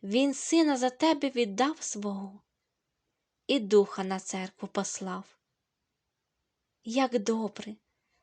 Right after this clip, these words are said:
від Бога залежати. Бажай цього завжди, щодня. Бажай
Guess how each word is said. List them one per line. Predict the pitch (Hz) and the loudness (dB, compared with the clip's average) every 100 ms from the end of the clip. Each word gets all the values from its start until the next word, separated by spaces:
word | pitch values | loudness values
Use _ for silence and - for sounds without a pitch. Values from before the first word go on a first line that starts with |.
| _ | _
від | 202 240 208 | 2 2 2
Бога | 196 247 359 370 | 2 2 2 0
залежати. | 339 320 247 208 185 185 - 202 220 _ _ _ _ _ _ _ _ _ _ - | 2 2 2 0 -2 -8 -12 -16 -18 _ _ _ _ _ _ _ _ _ _ -2
Бажай | 196 202 196 202 262 | 2 4 4 2 0
цього | 262 - 190 196 214 _ _ _ _ | -2 -4 -6 -6 -12 _ _ _ _
завжди, | 233 240 302 285 208 - 196 - | -6 0 2 2 -2 -6 -10 -8
щодня. | - 320 339 311 311 208 202 _ _ _ _ _ _ _ _ _ _ _ _ _ _ _ _ _ _ _ | -2 0 2 2 0 -2 -6 _ _ _ _ _ _ _ _ _ _ _ _ _ _ _ _ _ _ _
Бажай | 220 - 311 349 370 359 | 4 4 4 0 0 -4